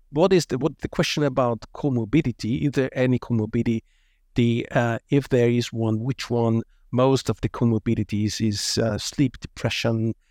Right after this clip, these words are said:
anxiety, and, uh, and the next one is patient's preference, of course.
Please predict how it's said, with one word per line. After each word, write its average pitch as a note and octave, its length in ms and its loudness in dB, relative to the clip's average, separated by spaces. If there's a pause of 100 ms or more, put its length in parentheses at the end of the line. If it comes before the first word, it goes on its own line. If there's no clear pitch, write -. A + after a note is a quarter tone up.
(120)
anxiety, A2 960 0 (480)
and, A2 440 -2
uh, A2+ 340 2 (120)
and A#2+ 160 -2
the B2 80 -2
next C#3 320 0
one A#2+ 320 2
is A2+ 640 -2
patient's A#2 340 0
preference, G#2 640 -4
of - 220 -20
course. - 500 -8